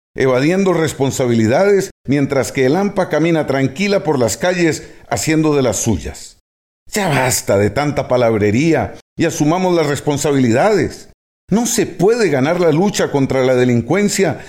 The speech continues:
mientras, por ejemplo, en el Cantón Central de Limón haya solo dos patrullas en funcionamiento.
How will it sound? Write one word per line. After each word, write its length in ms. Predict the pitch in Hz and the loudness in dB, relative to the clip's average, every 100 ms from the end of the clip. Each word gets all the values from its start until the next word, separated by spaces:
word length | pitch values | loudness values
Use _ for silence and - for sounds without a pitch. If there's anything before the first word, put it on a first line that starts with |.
| - | -6
mientras, 480 | 147 165 156 151 143 | -2 0 0 -2 -2
por 160 | - 135 | -2 -2
ejemplo, 640 | 120 196 196 214 208 - - - - | 0 -2 -2 0 -2 -4 -18 -12 -4
en 100 | 110 | -2
el 140 | 113 | 0
Cantón 400 | 143 147 175 190 | -2 -2 0 0
Central 500 | - 156 139 175 170 | 0 -2 0 0 0
de 80 | 156 | 2
Limón 460 | 147 156 170 139 - - - | 2 2 2 0 -4 -14 -6
haya 260 | 165 160 151 | -2 -2 -2
solo 280 | - 175 | 0 0
dos 240 | 160 165 156 | 2 0 0
patrullas 680 | 156 127 160 165 151 139 127 | -2 -2 0 0 0 0 0
en 140 | 120 | -2
funcionamiento. 840 | 127 113 123 107 101 82 - - | -2 -2 0 0 0 -2 -6 -16